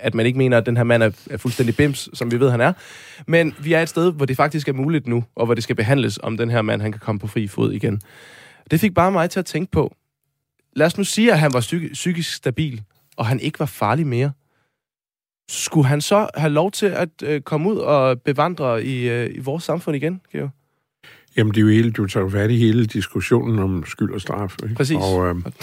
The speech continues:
Speaker 2: det er jo, synes jeg, man kan være meget skeptisk overfor. Altså, den strafpolitik, vi har her i landet,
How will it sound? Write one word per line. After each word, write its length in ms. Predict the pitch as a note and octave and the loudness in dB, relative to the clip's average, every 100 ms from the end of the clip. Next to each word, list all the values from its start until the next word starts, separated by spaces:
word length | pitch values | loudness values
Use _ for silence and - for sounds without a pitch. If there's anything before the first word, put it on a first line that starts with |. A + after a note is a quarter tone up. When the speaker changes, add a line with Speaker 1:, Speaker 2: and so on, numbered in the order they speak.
| - - _ _ | -10 -12 _ _
Speaker 2:
det 80 | A2 | 0
er 20 | |
jo, 100 | A2 - - | 0 -2 -14
synes 260 | - G#2+ G2+ | -8 -4 -2
jeg, 80 | G#2 G2+ - - | -2 -4 -10 -10
man 200 | G2+ F#2 - - | -6 -6 -8 -8
kan 140 | - F#2+ | -2 0
være 140 | F#2+ | 0
meget 280 | F#2+ G#2 G#2+ | 0 0 -2
skeptisk 640 | - - A2+ - A2+ - | -4 -4 -4 -2 -4 -4
overfor. 300 | F#2 E2+ - F#2 | -8 -6 -8 -6
Altså, 220 | F2+ E2 | -6 -6
den 220 | F#2+ G#2 F#2 | -4 -4 -4
strafpolitik, 920 | - E2+ F#2 - A2+ G2+ - G2 F#2+ | -6 -2 -2 -4 -4 -4 -4 -8 -4
vi 80 | F#2+ | -4
har 200 | G2+ E2 | -2 -2
her 180 | G2+ F#2+ | -2 -2
i 80 | F#2 | -2
landet, 340 | F2+ E2+ | -6 -8